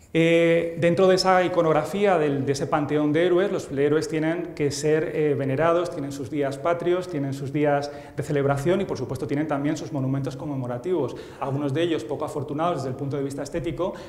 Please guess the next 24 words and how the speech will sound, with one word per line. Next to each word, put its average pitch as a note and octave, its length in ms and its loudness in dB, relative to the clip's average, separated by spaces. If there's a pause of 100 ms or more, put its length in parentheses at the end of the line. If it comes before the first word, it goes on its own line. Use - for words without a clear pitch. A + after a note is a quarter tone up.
(140)
o B2 100 0
artístico, E3+ 640 -2
pero B2+ 160 2
otros C3 220 0
muy D3+ 160 0
afortunados C3+ 560 -2
como B2+ 240 -4
este C#3+ 240 -4
que D#3 80 -8
está C#3 440 -2
en C3+ 120 -2
la C3 240 -2
ciudad C3 240 -4
de B2+ 80 0
Lima, E3+ 400 -2
el C3+ 240 -2
monumento C3 380 -4
al C3 60 -6
general, C#3+ 640 -4
eh, C3+ 220 -4
José C#3+ 200 -6
de C#3 60 -2
San C#3 160 -6
Martín, E3+ 380 -2